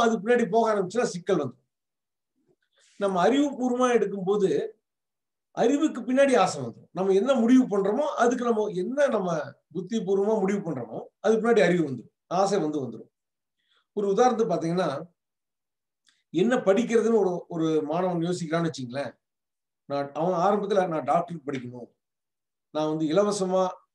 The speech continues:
நிறைய மருத்துவம் பார்க்கணும், சமுதாயத்துக்கு உதவியா இருக்கணும்னு ரொம்ப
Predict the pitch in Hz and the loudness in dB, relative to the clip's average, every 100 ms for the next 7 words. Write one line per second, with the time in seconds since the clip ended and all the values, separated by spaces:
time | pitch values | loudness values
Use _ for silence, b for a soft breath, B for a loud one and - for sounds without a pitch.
0 | _ - 143 175 175 - - 135 151 160 | _ -10 -6 -2 -2 -2 -10 -10 -8 -4
1 | 180 135 127 110 117 104 _ _ _ _ | -4 -2 -6 -6 -12 -14 _ _ _ _
2 | _ _ _ - 196 214 202 156 156 190 | _ _ _ -4 2 4 2 -2 -2 2
3 | 196 170 139 185 226 190 185 233 | 2 2 0 -2 0 0 -2 -4